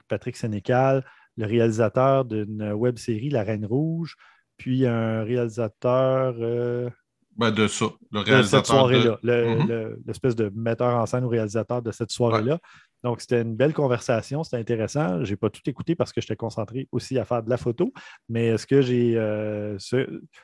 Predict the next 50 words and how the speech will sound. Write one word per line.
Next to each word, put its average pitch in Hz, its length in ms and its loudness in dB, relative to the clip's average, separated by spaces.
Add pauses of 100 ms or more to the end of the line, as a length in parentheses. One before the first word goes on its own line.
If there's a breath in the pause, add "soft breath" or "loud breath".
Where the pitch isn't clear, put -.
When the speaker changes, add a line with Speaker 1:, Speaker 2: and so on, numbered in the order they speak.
Speaker 1:
ce - 160 0
que 143 180 4
j'ai 120 140 2
écouté, 123 540 -4
euh, 98 100 -6
c'était - 140 -6
vraiment 107 240 -6
intéressant, 117 520 -4
là, 120 120 -6
le 104 120 -8
processus, - 760 -12
euh, - 340 -16
de 110 140 -8
création, 110 720 -6
et - 100 -10
cetera. 104 380 -8 (500 loud breath)
Et 107 160 -4
puis, 135 400 -4
après 120 300 0
ça, 170 100 0
il 170 40 4
y - 20 4
avait 127 300 4
un 107 340 -6
visionnement 110 520 -4
de 117 360 -2 (160)
la 120 240 2
web-série 113 600 -2
en 110 60 -4
question, 139 380 -4
La 117 140 0
Reine 101 200 -4
Rouge, 131 360 -6 (500 loud breath)
euh, 101 640 -4
auquel 156 360 2
je 117 120 0
n'ai 113 140 -2
pas 139 160 0
assisté. 151 540 -6
Euh, 113 80 -4
toi 139 120 0
non 131 140 0
plus, 226 140 -8
Christian, - 320 -8
hein, 123 100 -4
je - 60 -20
pense 143 160 -8
que - 20 -20
t'es 127 80 -4
parti 120 200 -4